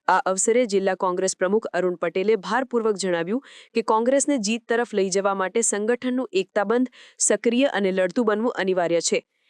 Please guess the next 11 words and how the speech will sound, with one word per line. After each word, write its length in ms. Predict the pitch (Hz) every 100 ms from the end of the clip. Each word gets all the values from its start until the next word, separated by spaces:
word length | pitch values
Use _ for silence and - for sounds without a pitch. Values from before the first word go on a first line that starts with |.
| _ _
એકતા, 320 | - 233 - 285
સંકલન, 480 | - 202 214 214
સંઘર્ષથી 680 | 214 220 190 202 202 - 269
જ 120 | 277 190
જીત 200 | 196 180
શક્ય 340 | - 151 170
છે. 200 | - - _ _ _
આ 120 | 175 180
પ્રસંગે 500 | 202 190 208 214 247
રાજુભાઈ 460 | 180 175 190 202
પારગી, 440 | 190 175 175 208